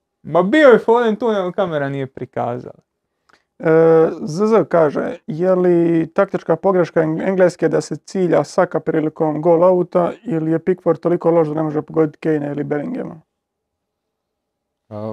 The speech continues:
Speaker 3: n-, ne bi rek-, rekao da je pogreška, jer, mislim, u-, uvijek ima logike da ideš tu na stranu s tim gol outom iz razno raznih razloga kad,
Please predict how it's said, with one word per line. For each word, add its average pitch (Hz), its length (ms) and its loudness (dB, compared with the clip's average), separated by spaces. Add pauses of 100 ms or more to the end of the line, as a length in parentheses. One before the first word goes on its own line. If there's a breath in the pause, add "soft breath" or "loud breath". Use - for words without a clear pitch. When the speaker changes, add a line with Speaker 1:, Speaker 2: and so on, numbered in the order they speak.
(320)
Speaker 3:
n-, 127 160 -12 (340)
ne 160 260 -8
bi 113 100 -8
rek-, 92 160 -6 (360)
rekao 98 300 -10
da 98 80 -8
je 87 60 -8
pogreška, 95 560 -12 (320)
jer, 90 420 -12 (1600)
mislim, 117 480 -6 (300)
u-, 143 140 -20 (100)
uvijek 151 340 2
ima 151 200 2
logike 135 520 2
da 120 120 2
ideš 120 380 -4 (240)
tu 120 160 -2
na 104 100 -4
stranu 107 400 -2
s - 100 -20
tim 101 200 -10
gol 98 220 -2
outom 101 420 -2
iz 90 240 -14
razno 101 400 -2
raznih 95 340 0
razloga 95 440 -2
kad, 87 200 -8